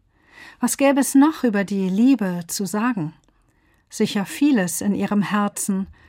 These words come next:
in dem die Trauer wohnt. Wie hätte sie von Hoffnung und Morgenrot sprechen wollen, können? Sie hat die Zerstörung des Zweiten Weltkriegs erlebt. Oder spricht sie allgemein?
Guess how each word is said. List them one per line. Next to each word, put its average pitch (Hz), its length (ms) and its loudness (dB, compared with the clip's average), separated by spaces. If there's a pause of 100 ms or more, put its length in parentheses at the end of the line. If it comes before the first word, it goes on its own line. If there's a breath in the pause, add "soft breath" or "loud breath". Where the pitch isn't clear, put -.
(140 soft breath)
in 214 160 2
dem 220 180 4
die 220 140 -2
Trauer 214 520 -2
wohnt. 160 460 -10 (800 loud breath)
Wie 262 120 6
hätte 269 260 2
sie 262 180 2
von 240 260 2
Hoffnung 240 400 4
und 202 300 -4
Morgenrot 214 720 4
sprechen 214 500 0
wollen, 180 540 -4 (240)
können? 214 500 0 (560 soft breath)
Sie 208 200 2
hat 220 160 0
die 220 80 -2
Zerstörung 247 720 2
des 208 160 -4
Zweiten 214 420 0
Weltkriegs 214 480 -4
erlebt. 160 540 -10 (840 soft breath)
Oder 233 280 4
spricht - 480 -2
sie 226 220 0
allgemein? 185 760 -2